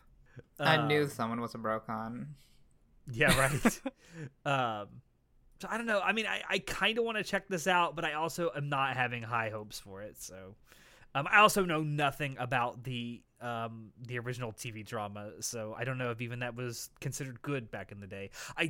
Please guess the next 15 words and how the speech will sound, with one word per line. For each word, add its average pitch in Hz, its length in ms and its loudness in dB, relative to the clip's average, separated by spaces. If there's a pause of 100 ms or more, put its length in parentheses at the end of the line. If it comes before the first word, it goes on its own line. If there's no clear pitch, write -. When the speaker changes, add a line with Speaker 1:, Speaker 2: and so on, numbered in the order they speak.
Speaker 2:
do 202 220 -4
know 220 300 -2
that 165 180 -6
there 156 140 0
was 147 680 0
a 131 120 -4
previous 156 840 -4
anime 139 280 2
adaptation 123 760 -4
of 117 140 -6
it 110 100 -8
back 117 220 -2
in 120 80 -8
two - 180 -10
thousand 127 680 -4